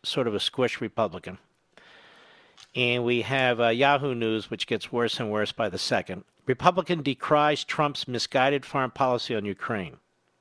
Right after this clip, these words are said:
No, what Will Hurd did is he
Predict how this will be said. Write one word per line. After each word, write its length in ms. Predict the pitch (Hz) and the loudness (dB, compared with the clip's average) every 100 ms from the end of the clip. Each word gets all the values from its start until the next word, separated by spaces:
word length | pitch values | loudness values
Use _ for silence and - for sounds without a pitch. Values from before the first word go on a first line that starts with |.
| _ - _ - - - - - - _ _ _ _ _ _ _ _ _ _ _ _ | _ -20 _ -20 -20 -20 -20 -20 -20 _ _ _ _ _ _ _ _ _ _ _ _
No, 200 | 185 175 | 4 6
what 320 | 170 214 - | 6 2 2
Will 360 | 180 190 185 151 _ - | 0 2 2 0 _ 0
Hurd 300 | 170 156 131 | 4 4 2
did 320 | 117 120 160 _ | -2 -2 -6 _
is 100 | - | -4
he 260 | 131 117 | -2 -2